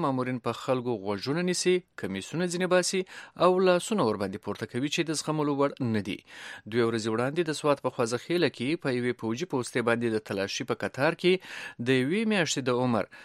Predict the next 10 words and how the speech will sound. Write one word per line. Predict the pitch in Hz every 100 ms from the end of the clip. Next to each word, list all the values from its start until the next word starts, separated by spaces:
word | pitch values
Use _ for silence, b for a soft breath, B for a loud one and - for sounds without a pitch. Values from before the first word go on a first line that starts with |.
| B - 113
د | 113
یو | 113 113
ماشوم | 110 - - 151 139 -
هم | 156 156 98 - 120 107
ژوند | 120 120 110 131 143
له | 139
لاسه | - 92
ورکړی | 98 - 110 135
و | 165
او | 160